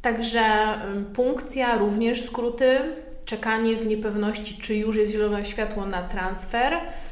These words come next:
I potem w międzyczasie zastrzyki, oczywiście, leki, niejednokrotnie sterydy. To też, tak, są bardzo duże skróty. A na, na końcu jest taki skrót, ym, transfer.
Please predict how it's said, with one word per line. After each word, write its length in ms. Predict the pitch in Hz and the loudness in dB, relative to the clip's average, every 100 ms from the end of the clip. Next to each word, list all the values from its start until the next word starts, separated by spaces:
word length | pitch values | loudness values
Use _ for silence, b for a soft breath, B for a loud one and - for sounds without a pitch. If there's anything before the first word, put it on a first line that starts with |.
| B B | B B
I 60 | 214 | -8
potem 760 | 226 226 226 220 220 214 214 220 - - | -4 -2 0 0 0 0 -2 -4 -8 -8
w 40 | - | -2
międzyczasie 640 | 226 202 202 214 196 196 - | 0 0 0 2 2 0 -2
zastrzyki, 600 | 202 190 - 196 190 196 | -6 -4 -2 -4 -4 -4
oczywiście, 500 | 185 196 202 208 226 202 | -6 -4 -6 -4 -2 -2
leki, 760 | 190 180 - 214 220 254 - 202 | -2 -4 -8 -6 -4 -4 -4 0
niejednokrotnie 640 | 214 208 208 208 190 180 | 2 2 0 -4 -6 -6
sterydy. 540 | 180 196 185 165 175 185 254 320 B B B B - | -6 -6 -4 -4 -4 -2 -2 -4 B B B B -10
To 100 | 180 | -10
też, 580 | - 175 180 - - - - - | -6 -4 -2 -4 -6 -8 -14 -12
tak, 240 | 165 - | -10 -10
są 200 | - 180 | -10 -8
bardzo 200 | 180 180 | -8 -8
duże 160 | 175 170 | -10 -12
skróty. 420 | - 156 160 214 277 B B B B B | -12 -12 -8 -6 -6 B B B B B
A 160 | 202 | -4
na, 320 | 233 214 214 - | 0 0 -2 -6
na 100 | 208 | -6
końcu 400 | 208 240 254 247 | -4 -2 -2 -2
jest 160 | 214 208 | -4 -4
taki 220 | 208 208 | -8 -6
skrót, 640 | 202 - 247 262 262 - 208 | -6 -8 -6 -6 -8 -12 -8
ym, 420 | 208 208 208 208 | -4 -2 -2 -2
transfer. 720 | 208 190 196 202 - 254 330 | -4 -4 -4 -6 -4 -2 -2